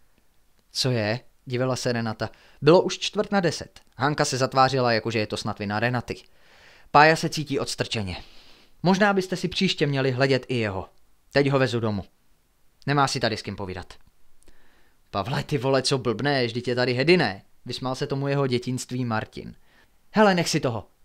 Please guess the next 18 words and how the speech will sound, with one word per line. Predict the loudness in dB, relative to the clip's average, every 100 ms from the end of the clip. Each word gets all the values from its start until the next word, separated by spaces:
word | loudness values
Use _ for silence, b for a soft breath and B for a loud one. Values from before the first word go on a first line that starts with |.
| -6
Prostě | 4 4 6 6
jede | 6 8 8 8
a | 6 4
vy | 4
nečekejte, | 2 2 0 0 0
že | -2
budu | -2 -2
zase | -2 -2
někdy | -2 -2
tak | -4 -4
vstřícná. | -8 -10 -8 -2 -2 -2 b b
Přijedu | 0 4 6 4
buď | 2
ještě | 2 2
večer, | 2 2 0 0
nebo | 0
až | 0 0
ráno." | -2 -2 -4